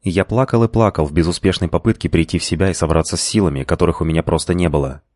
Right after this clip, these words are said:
Просидев там спустя двое суток без воды и еды, я подумал о том, что у меня больше нет сил продолжать жить. А смысл? Вечно воевать и бороться за жизнь с обыкновенными бомжами,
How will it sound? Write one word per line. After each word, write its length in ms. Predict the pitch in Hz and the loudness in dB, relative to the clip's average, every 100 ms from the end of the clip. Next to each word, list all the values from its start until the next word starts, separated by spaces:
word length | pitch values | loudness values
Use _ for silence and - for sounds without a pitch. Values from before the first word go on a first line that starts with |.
| _ | _
Просидев 400 | 90 - 101 117 | -2 0 0 0
там 120 | - 98 | 0 -4
спустя 380 | - 95 101 | -4 -2 -2
двое 180 | 90 92 | 2 2
суток 300 | - 95 82 | 2 0 0
без 180 | 76 78 | 0 2
воды 260 | 85 82 92 | 2 0 0
и 120 | 87 | 0
еды, 400 | 78 76 104 - | 0 2 0 0
я 200 | 78 80 | -2 0
подумал 320 | 92 95 95 | 2 2 2
о 60 | 92 | 0
том, 180 | 120 110 | 0 -2
что 160 | - | 0
у 20 | 92 | 0
меня 220 | 92 92 | 0 0
больше 280 | 92 - 87 | 0 0 -2
нет 140 | 85 | -2
сил 200 | - 104 | 0 -2
продолжать 480 | - 85 82 87 80 | 0 0 2 0 -2
жить. 340 | 92 82 - _ _ _ - | -2 -4 -6 _ _ _ -8
А 140 | 82 | -6
смысл? 540 | - 90 98 80 71 _ _ _ _ | -2 -2 0 -2 -4 _ _ _ _
Вечно 420 | 73 82 101 110 98 | -4 0 0 2 4
воевать 300 | 95 101 92 | 4 2 2
и 20 | |
бороться 360 | 87 92 - | 0 0 -2
за 140 | 87 85 | 0 2
жизнь 300 | 98 90 73 | 0 -2 -2
с 80 | 78 | -2
обыкновенными 560 | 78 90 90 104 101 | -2 0 0 2 0
бомжами, 500 | 95 95 110 95 69 | 0 -2 -2 -2 -4